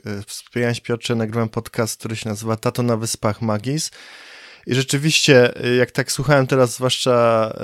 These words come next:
e, Grzegorza, to miałem podobne intencje z tym, że nie tyle o przedsiębiorczości, e, co zastanawiałem się, jak wychować dzieci, bo ja podcast zacząłem nagrywać po tym, jak urodził się mój pierwszy syn, potem córka. I zastanawiałem się,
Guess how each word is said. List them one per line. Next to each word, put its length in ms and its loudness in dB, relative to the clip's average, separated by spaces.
e, 40 -4
Grzegorza, 600 2
to 400 2
miałem 240 2
podobne 720 2
intencje 800 -2
z 200 -8
tym, 200 -4
że 320 2
nie 100 -2
tyle 380 2
o 600 4
przedsiębiorczości, 1200 -2
e, 260 4
co 280 2
zastanawiałem 600 2
się, 140 2
jak 120 2
wychować 460 2
dzieci, 300 0
bo 80 0
ja 80 2
podcast 400 -2
zacząłem 420 -2
nagrywać 420 -2
po 160 -4
tym, 280 -4
jak 400 -6
urodził 300 -6
się 180 -4
mój 400 -2
pierwszy 400 -2
syn, 360 -4
potem 260 -4
córka. 500 -2
I 40 -4
zastanawiałem 580 2
się, 420 2